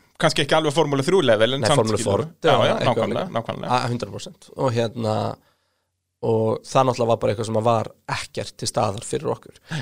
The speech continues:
Speaker 2: Og þú veist, þetta er, þetta er nákvæmlega sama, ég meina, meira að segja þótt þú ætlar að ala krakkaðin upp í rally eða eitthvað álíka, þá bara eins og þetta sem ég lýsa hérna áðan með aksturinn í, í snjó og klaka, þú veist, geturðu ímyndað þér hvað það er imprentað í mig bara síðan þarna,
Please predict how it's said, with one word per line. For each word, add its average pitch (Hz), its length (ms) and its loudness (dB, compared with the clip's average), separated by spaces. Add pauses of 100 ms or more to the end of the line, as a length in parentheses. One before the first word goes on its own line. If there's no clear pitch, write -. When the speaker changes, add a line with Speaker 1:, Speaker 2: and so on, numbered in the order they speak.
(160)
Speaker 2:
Og 131 100 -6
þú 135 140 2
veist, - 160 -6
þetta 147 260 4
er, - 80 -8
þetta 127 220 -6
er 123 80 -2
nákvæmlega 147 260 -2
sama, 156 160 0
ég 117 80 -2
meina, 117 160 -2 (600)
meira 123 200 4
að 151 80 -2
segja 156 140 6
þótt 135 160 -2
þú - 20 0
ætlar 117 160 -2
að 127 140 2
ala 117 180 0
krakkaðin 117 460 -4
upp 120 100 -6
í 110 60 -4
rally 120 380 -4
eða 107 200 -6
eitthvað 113 240 -4
álíka, 123 320 -6
þá 117 220 -8 (760)
bara 110 120 -4
eins 104 80 -4
og 120 80 -2
þetta 117 140 -2
sem 113 160 -4
ég 107 80 -2
lýsa 127 260 -2
hérna 113 200 -2
áðan 120 340 -2
með 117 220 -4
aksturinn 120 480 -8
í, 110 80 -6 (100)
í 120 140 -12
snjó 127 260 -6
og 117 100 -8
klaka, 151 300 -6
þú - 80 -14
veist, - 80 -16
geturðu 117 220 -8
ímyndað 143 500 -2
þér 127 140 -2 (260)
hvað 127 240 -2
það - 20 0
er 113 140 -4
imprentað 165 920 -6
í 170 140 -6
mig 113 280 -6
bara 135 180 -6
síðan 147 380 -6
þarna, 165 320 -6